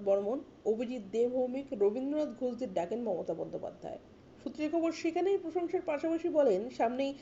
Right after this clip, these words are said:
সিতাই বিধানসভার উপনির্বাচন আছে,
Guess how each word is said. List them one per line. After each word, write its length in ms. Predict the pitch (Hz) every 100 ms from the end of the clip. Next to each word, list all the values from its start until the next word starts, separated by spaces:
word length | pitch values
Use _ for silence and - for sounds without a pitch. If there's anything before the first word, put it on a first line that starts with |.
| - -
সিতাই 420 | - 294 302 254 269 - - - 220
বিধানসভার 540 | 240 294 320 370 392 - - -
উপনির্বাচন 680 | 254 302 277 247 202 196 202
আছে, 360 | 160 - -